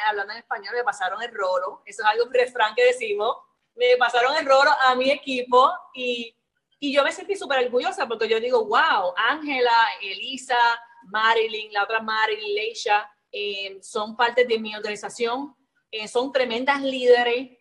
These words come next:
Ellas estuvieron, varias de ellas estuvieron en la Copa y ahora ellas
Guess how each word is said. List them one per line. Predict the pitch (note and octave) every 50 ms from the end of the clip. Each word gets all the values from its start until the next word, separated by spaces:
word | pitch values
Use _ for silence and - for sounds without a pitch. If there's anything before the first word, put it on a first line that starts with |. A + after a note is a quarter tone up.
| _ _ _ _ -
Ellas | A3 A#3 C4 C#4+ D4
estuvieron, | D4 - C#4 B3 A#3 B3 B3+ C4 C#4+ D4+ E4 E4+ - -
varias | A3+ A3+ A#3 D4 D#4 C4
de | B3+ B3
ellas | C4+ D#4
estuvieron | D4+ - B3+ A3+ A3+ B3+ C#4 C4+ -
en | - A3 A#3
la | C4 C#4+ -
Copa | - G#4+ G4 - G3+ B3 G#4+ - _ _ _ _ _
y | A#3 A#3
ahora | A3+ G#3+ G#3+ A3+ A#3+ C#4+ E4 E4+ -
ellas | C#4 D4 D#4 D#4 C#4+ B3+ A3 G#3+ A3 A#3+